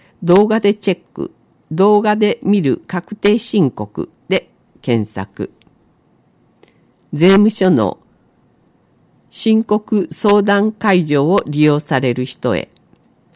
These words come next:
申告相談会場の開設日程などは、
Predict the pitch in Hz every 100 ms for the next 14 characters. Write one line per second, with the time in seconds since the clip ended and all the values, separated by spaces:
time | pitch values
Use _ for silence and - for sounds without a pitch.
0 | _ _ - - 220 220 214 214 208 202
1 | 202 196 190 190 196 156 127 110 104 95
2 | - 175 175 185 180 175 175 185 - 139
3 | 127 117 104 107 113